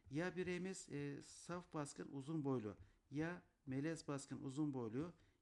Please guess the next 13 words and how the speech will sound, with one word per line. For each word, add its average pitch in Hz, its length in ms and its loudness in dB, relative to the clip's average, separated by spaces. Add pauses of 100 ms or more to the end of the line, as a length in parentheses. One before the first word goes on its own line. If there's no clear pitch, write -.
ya 135 220 2
melez 147 400 -2
baskın 131 320 -2
uzun 151 360 -2
boylu 160 380 0 (360)
ya 143 160 0
da 123 160 0
saf - 680 -6
tül 135 180 2
çekinik 151 560 -2 (400)
kısa, 170 680 -4 (400)
e, 135 120 2
olabilir. 131 580 0